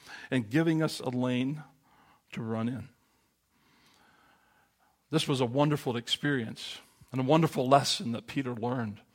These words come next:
here in John twenty-one, as he's camping out in failure, but then he meets the Lord on the beach, wonderfully, gloriously restored to the Lord. And in Peter's experience,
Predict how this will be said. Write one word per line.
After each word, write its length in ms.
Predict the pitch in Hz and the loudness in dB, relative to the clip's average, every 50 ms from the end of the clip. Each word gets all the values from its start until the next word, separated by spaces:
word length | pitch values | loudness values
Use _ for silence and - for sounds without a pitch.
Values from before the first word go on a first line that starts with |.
| _ - - - - - - | _ -20 -20 -20 -20 -20 -10
here 240 | - - 139 139 139 | -2 2 4 4 4
in 100 | 135 123 | 4 4
John 260 | 117 131 123 123 117 | 2 0 0 0 0
twenty-one, 680 | 110 - - 127 120 117 110 113 120 120 123 117 107 104 - _ _ _ _ _ _ - - - - - - _ _ _ - - _ _ - | -2 -2 -2 -2 -2 -2 -2 -2 -2 -2 -2 -4 -6 -10 -12 _ _ _ _ _ _ -20 -20 -20 -20 -20 -20 _ _ _ -20 -20 _ _ -8
as 100 | - 123 | -4 -2
he's 140 | 127 127 - | -2 -2 -2
camping 400 | - - 160 160 156 - 143 139 | 0 2 2 2 2 2 0 0
out 140 | 139 135 123 | 0 0 -2
in 80 | 120 113 | -4 -6
failure, 580 | - - - 131 135 131 123 110 107 107 107 - - - - - - - | -4 -4 -4 -2 -2 -2 -2 -4 -4 -6 -10 -14 -20 -20 -20 -20 -20 -6
but 100 | - 131 | -4 0
then 140 | 123 135 135 | 0 2 2
he 80 | 135 127 | 4 4
meets 300 | 123 131 147 143 - - | 4 2 0 0 -4 -8
the 120 | - 127 | -6 -6
Lord 380 | 120 117 123 135 131 123 117 110 | -4 -4 -2 -2 0 0 0 -2
on 100 | 113 107 | -2 -4
the 60 | 107 | -6
beach, 480 | 123 156 160 147 131 - - - - - _ _ _ _ _ _ _ - - - - - _ _ | -6 -6 -8 -8 -10 -12 -16 -18 -18 -20 _ _ _ _ _ _ _ -20 -20 -20 -20 -20 _ _
wonderfully, 540 | 131 135 156 165 151 151 147 - - 135 120 | 4 4 6 6 6 2 2 2 0 0 0
gloriously 680 | 104 107 120 127 139 139 139 139 135 - - 127 120 117 | 0 -2 0 2 4 4 4 4 2 -2 -2 -4 -4 -4
restored 600 | 110 113 - - - - - 143 135 120 110 98 - - - _ - - _ _ - | -4 -4 -4 -6 -6 -4 -2 -2 0 0 -2 -6 -10 -18 -20 _ -20 -20 _ _ -12
to 100 | - 120 | -10 -8
the 60 | 107 | -8
Lord. 440 | 110 110 113 117 120 117 107 104 - - _ _ _ _ _ _ - _ _ _ - - - - - - | -6 -6 -6 -4 -4 -4 -4 -6 -10 -16 _ _ _ _ _ _ -20 _ _ _ -20 -20 -20 -20 -2 0
And 120 | 143 147 | 2 4
in 100 | 139 135 | 4 2
Peter's 380 | 131 - 196 196 180 170 156 151 | 4 2 4 6 6 4 4 2
experience, 880 | 151 123 - - - - 139 139 131 123 110 101 - - - - - | -2 -2 -4 -4 -2 0 0 0 2 0 -2 -4 -8 -12 -16 -18 -18